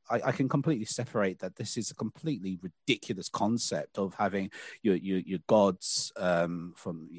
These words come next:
the likes of Ares and, and Wonder Woman and so forth, fighting technological beings, uh, sorry, technological heroes like Blue Beetle, uh, and so forth. But I'm okay with that.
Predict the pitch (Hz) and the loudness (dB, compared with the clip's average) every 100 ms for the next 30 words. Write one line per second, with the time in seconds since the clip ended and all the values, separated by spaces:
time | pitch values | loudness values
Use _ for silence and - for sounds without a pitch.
0 | 90 92 87 - - 101 92 90 90 87 | -16 -14 -12 -12 -6 0 0 0 -2 -2
1 | 87 - 78 76 87 - 95 92 90 87 | -4 -4 -6 -8 -8 -2 -2 -2 -6 -6
2 | 82 82 - 104 98 - 90 82 - 104 | -6 -4 2 2 2 0 -2 -2 0 4
3 | 98 - 98 92 - 120 98 95 - 85 | 4 4 0 -2 -6 -4 -4 -2 -4 -4
4 | - 95 98 90 82 - 95 90 90 - | 0 0 0 -2 -6 2 6 6 4 0
5 | 98 92 110 92 92 90 - 87 - - | 0 2 -2 -4 -8 -8 -8 -8 -10 -16
6 | - - 117 101 92 - 85 - 104 95 | -14 6 8 10 8 6 2 4 4 4
7 | - 107 - 107 82 69 - 107 92 95 | 4 0 2 2 2 -2 0 4 4 4
8 | 92 95 95 95 - 107 113 - 101 92 | 2 2 0 0 2 4 4 2 2 2
9 | - - - - 151 131 - _ _ _ | -4 -14 -18 6 10 10 6 _ _ _
10 | _ _ _ _ - - 135 127 - 143 | _ _ _ _ 0 6 8 8 8 8
11 | 117 - 87 | 8 4 0